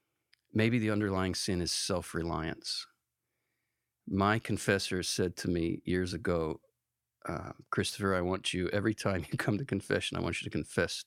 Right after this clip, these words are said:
two things." He called them the twin towers of sin in my life. Self-reliance and then self-condemnation.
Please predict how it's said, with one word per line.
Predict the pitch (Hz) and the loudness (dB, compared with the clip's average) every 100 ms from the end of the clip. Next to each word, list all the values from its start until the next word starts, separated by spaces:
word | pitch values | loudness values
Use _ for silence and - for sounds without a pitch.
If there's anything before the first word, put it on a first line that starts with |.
| - | -2
two | - 131 | -2 0
things." | - 98 71 - - _ _ _ _ | 0 0 -2 -6 -10 _ _ _ _
He | - | -12
called | - 92 90 | -2 -2 0
them | 87 | -2
the | 82 | -2
twin | 80 - 107 101 95 | -4 -4 0 2 0
towers | - 85 90 85 - - - - _ _ _ _ _ _ _ - | 0 0 0 -2 -4 -4 -8 -12 _ _ _ _ _ _ _ -6
of | 82 | -4
sin | - - 101 92 85 82 | -2 -2 0 0 0 -2
in | - 85 | -2 -2
my | 80 | 0
life. | 82 85 82 - - _ _ _ - _ _ _ _ _ _ _ _ | 0 0 -2 -6 -16 _ _ _ -20 _ _ _ _ _ _ _ _
Self-reliance | - - 110 - 139 104 92 - - - - _ _ _ _ _ _ _ - | 0 2 0 2 2 4 2 0 -2 -4 -4 _ _ _ _ _ _ _ -6
and | 110 90 | -2 0
then | 92 90 90 - _ _ _ _ - | 0 0 0 -4 _ _ _ _ -4
self-condemnation. | - - 87 85 - - 87 85 82 82 82 - - | -2 -2 -2 -4 -6 -2 -2 0 -2 -2 -2 -2 -6